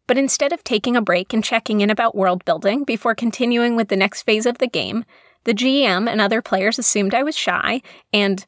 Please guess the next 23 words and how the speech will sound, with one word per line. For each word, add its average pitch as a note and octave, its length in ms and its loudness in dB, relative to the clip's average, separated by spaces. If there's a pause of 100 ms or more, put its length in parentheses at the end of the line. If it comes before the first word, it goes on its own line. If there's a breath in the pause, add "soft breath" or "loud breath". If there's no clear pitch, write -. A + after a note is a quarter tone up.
(120)
helpfully, G3+ 840 -2 (160)
started D4 460 0
filling G#3 320 2
in G3+ 80 2
answers F#3+ 420 -2
for - 220 -4
me. G3+ 240 -6 (500)
"Play C4+ 220 0
a D4+ 60 -2
conquistador," G3+ 920 0
somebody G3 380 0
said. G#3 420 0 (800)
"War C4+ 240 0
is D4+ 160 0
being F#3 240 0
declared, F3+ 500 -2
so - 140 0
you'll B3 100 2
want C4+ 160 0
to F4 80 2
go C#4+ 140 2
over A#3 160 -2
here," - 540 -4